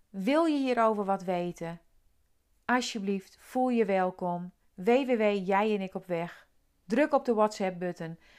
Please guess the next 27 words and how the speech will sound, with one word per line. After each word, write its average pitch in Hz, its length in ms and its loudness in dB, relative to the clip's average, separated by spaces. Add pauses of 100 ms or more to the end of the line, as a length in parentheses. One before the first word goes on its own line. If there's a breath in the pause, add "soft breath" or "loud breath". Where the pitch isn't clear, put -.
(300 soft breath)
Dan 190 140 -8
kom 214 200 0
je 202 80 0
bij 185 120 -2
mij 175 220 -4
terecht. - 600 -4 (440 soft breath)
Zeg 254 320 2
je 226 80 0
nu, 220 120 2
"Jeanette, 220 560 0
ik 196 100 -2
wil 202 200 2
eigenlijk 175 340 0
direct 254 440 2
gaan 185 460 -2 (120)
voor 208 220 0
die 185 180 -6
online 247 460 2
omgeving." 220 720 0 (480 soft breath)
Op 226 160 0
het 233 80 -6
moment 233 440 2
dat 202 160 0
jij 190 220 4
je 185 100 0
nu 208 300 0
aanmeldt, 240 840 0